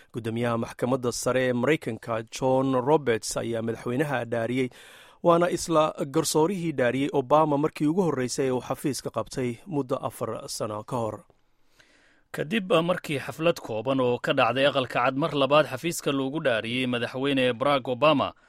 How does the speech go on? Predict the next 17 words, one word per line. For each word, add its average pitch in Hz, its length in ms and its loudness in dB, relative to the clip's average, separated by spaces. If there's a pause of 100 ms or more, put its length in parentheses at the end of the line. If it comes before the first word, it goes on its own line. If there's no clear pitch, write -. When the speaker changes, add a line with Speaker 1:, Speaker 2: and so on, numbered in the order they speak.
(260)
Speaker 2:
sida 117 260 -6
uu 107 200 -8
dhigayo 131 440 -2
dastuurka 123 840 -4
dalka, 120 480 -4
waxaa 107 300 -6
madaxweynaha 120 640 -4
iyo 139 160 -2
ku-xigeenkiisaba 135 840 -4
Biden 143 480 0
ay 135 200 -2
ka - 140 -6
qayb 135 280 -4
geli 151 200 -2
doonaan 120 480 -2 (540)
munaasabad 156 500 4
shacabka 156 460 2